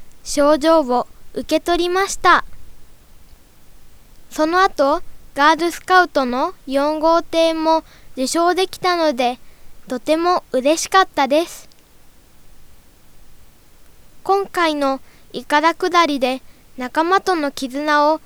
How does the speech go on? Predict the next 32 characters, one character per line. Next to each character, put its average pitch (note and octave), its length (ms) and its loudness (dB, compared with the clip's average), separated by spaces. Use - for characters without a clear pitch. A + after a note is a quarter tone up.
深 D4+ 280 0
め F4+ 140 0
る F#4+ 120 0
こ D4 140 -2
と D4 160 0
が A#3+ 320 -6
で B3 100 -6
き B3+ 140 -6
ま D#4 180 0
し - 100 -12
た。 D#4 240 4
次 C4+ 220 -6
回 D#4 300 4
は A#3+ 280 -2
一 F#4 340 2
位 G4 80 6
を E4 100 4
取 E4+ 160 0
っ E4 40 -6
て - 360 -2
金 E4+ 380 -2
の C4+ 300 0
オ C#4+ 60 2
ー D4 40 2
ル D4 120 -4
と E4 300 2
大 D4 220 4
き F4+ 220 4
い D4+ 40 -6
景 D4+ 260 4
品 D#4 320 -4
を D4+ 200 4